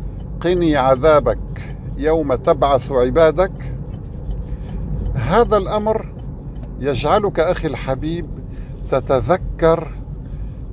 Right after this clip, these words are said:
شدة ذلك اليوم، <clears throat> وبالتالي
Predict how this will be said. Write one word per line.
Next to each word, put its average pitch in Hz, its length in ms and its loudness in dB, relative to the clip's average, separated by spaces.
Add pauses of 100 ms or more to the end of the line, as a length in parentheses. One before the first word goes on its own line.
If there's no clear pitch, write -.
(200)
شدة 185 540 2 (120)
ذلك 131 340 2
اليوم، 107 420 0 (1300)
<clears throat> - 760 0
وبالتالي 160 760 2